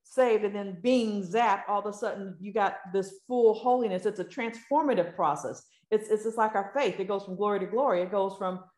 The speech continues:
you know, more and more into his image, more and more to the other, meaning, remember we said holiness is other.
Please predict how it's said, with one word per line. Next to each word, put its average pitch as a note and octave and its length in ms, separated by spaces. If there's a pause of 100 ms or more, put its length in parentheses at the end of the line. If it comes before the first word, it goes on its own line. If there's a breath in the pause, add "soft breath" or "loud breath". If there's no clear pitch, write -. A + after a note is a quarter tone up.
(140)
you G3 100
know, F#3 140
more A3 320
and A3+ 80
more A3 180
into G#3+ 160
his G#3+ 280
image, A#3+ 380
more G3 180
and G3 80
more G3 200
to F3+ 200 (380)
the F#3+ 280
other, F#3+ 580
meaning, F#3 260
remember G3 320
we G#3+ 120
said G#3 220
holiness G#3+ 500
is F3 260 (140)
other. A3 680